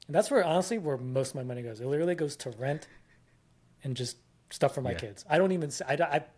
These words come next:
Speaker 1: I don't see much of
Speaker 2: Yeah.
Speaker 1: it, to be honest.
Speaker 2: Yeah.
Speaker 1: Um, and then, like, groceries, 'cause groceries are, like, a thousand dollars now for, like, a bag. So it's, like, food and childcare and, like, rent,
Speaker 2: Yeah.
Speaker 1: right? So it's, like, all bare necessities. Like, without these, you know, I mean, other than, like, you know,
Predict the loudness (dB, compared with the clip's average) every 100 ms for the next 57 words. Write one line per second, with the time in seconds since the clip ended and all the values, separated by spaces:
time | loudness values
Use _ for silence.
0 | _ 0 2 2 0 -4 -4 -4 -2 -2
1 | -6 -12 -12 -12 -12 -14 -12 -14 -14 -20
2 | -20 _ -6 -2 -2 -4 -8 _ -2 2
3 | 2 2 6 6 6 0 -4 -4 0 0
4 | 0 -2 -2 -2 -4 -8 -4 -2 -2 -2
5 | 0 0 -2 -8 -8 -8 -8 -6 -6 -8
6 | -16 -20 -20 -20 -20 -20 -14 -2 0 2
7 | 2 0 -10 0 6 6 6 2 -6 0
8 | 2 2 0 -6 -8 -12 -12 -8 -6 -6
9 | -6 -8 -8 -2 -2 -2 -6 -4 0 0
10 | 6 8 8 8 4 4 0 0 -2 -6
11 | 0 0 0 -2 -4 -4 -8 -14 -18 -16
12 | -12 -14 -16 _ _ -2 2 4 6 6
13 | 6 6 4 0 -8